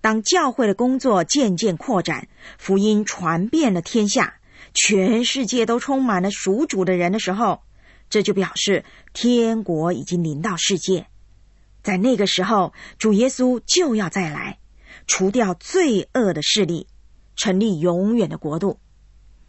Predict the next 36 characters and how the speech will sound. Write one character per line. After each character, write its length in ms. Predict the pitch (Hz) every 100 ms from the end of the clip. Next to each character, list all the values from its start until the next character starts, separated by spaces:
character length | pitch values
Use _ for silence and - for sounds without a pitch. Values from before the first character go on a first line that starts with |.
| - - - - -
那 60 |
么 100 | 320
这 220 | - 403 311
个 100 | 208
派 280 | - 254
别 160 | 160 170
的 100 | 175
人 160 | 165 160
就 100 | 175
相 280 | 185 180
信 200 | 175 170
啊， 160 | 147 - - - - -
基 340 | 269 285 294
督 320 | 277 269 262
要 160 | 247 185
亲 260 | - 233
自 140 | 214 196
降 300 | - 180 156
临， 340 | 147 151 196 - - -
才 160 | - 208
能 160 | 202 202
够 140 | 214
结 320 | - 180 170
束 260 | 220 302 -
现 360 | - 320 214 151
今 160 | 226
的 80 | 185
世 200 | - 220
界， 300 | - 202 - _ _ - -
成 200 | - 226
立 180 | 320 240
永 340 | 202 185 285
远 160 | 370 180
的 80 | 160
国 240 | 170 160
度。 220 | 196 -